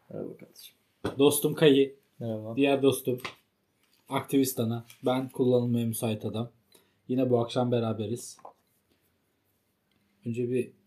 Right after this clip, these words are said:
Speaker 2: soralım istiyorum ne yaptık, neler yaptık geçen haftaya
Speaker 1: <laughs>
Speaker 2: dair. Bir hafta oldu herhalde ya.
Speaker 1: Ben hala işsizim.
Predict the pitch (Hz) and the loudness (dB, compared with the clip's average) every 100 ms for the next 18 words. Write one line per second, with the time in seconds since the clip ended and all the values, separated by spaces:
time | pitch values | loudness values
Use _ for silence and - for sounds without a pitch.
0 | _ _ _ _ - 135 131 135 127 - | _ _ _ _ -4 0 2 2 0 -2
1 | 120 110 110 117 110 117 113 110 110 107 | -2 -2 -2 -4 -4 -8 -4 -2 -2 -4
2 | - - - 117 - 110 117 117 117 120 | -8 -14 -10 -6 -4 -2 0 0 0 0
3 | 113 110 120 123 - _ _ _ _ _ | -2 -2 -2 -4 -8 _ _ _ _ _
4 | _ _ _ _ _ 127 123 - - 165 | _ _ _ _ _ 2 2 6 8 10
5 | 170 156 120 113 117 165 - _ 120 127 | 10 8 6 2 -2 -6 -12 _ -2 0
6 | 131 131 127 - 131 123 | 2 2 2 -4 -8 -8